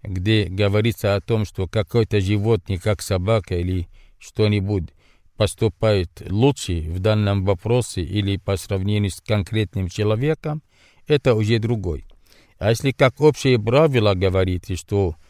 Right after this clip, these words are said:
животные умнее или, э, лучше, чем человека, то есть лучше, чем каждого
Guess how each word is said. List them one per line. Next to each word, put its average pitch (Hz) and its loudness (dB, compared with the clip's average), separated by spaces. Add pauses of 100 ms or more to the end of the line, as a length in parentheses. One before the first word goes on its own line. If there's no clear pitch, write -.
(160)
животные 107 0
умнее 107 2
или, 98 -2 (380)
э, 95 2
лучше, 101 -2 (160)
чем 98 -2 (580)
человека, 101 -2
то - -8
есть 90 -4
лучше, 107 -2
чем 90 -6
каждого 117 -4